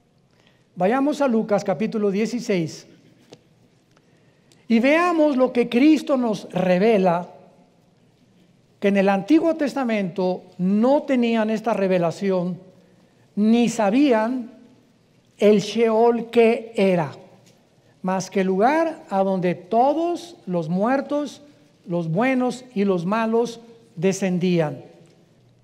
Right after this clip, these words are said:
Después de la cruz,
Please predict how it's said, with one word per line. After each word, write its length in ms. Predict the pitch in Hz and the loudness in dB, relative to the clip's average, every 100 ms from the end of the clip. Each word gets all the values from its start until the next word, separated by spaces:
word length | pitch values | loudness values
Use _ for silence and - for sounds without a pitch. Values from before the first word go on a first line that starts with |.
| _ _ _ _ _ _ _ _ _ - | _ _ _ _ _ _ _ _ _ 0
Después 460 | 214 220 277 285 | 2 2 2 2
de 80 | 294 | 4
la 160 | 269 269 | 2 0
cruz, 560 | 247 220 - - - | -2 -2 -4 -14 -20